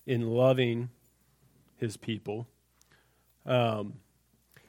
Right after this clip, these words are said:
but those specific ordinances expired, but if you think about it, do we have laws that are civil or judicial that we're required to obey now? Well, of course we do.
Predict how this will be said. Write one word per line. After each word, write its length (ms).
but 240
those 240
specific 880
ordinances 880
expired, 840
but 380
if 120
you 80
think 200
about 300
it, 320
do 100
we 180
have 180
laws 720
that 140
are 140
civil 400
or 180
judicial 560
that 140
we're 100
required 560
to 180
obey 280
now? 340
Well, 100
of 100
course 260
we 100
do. 180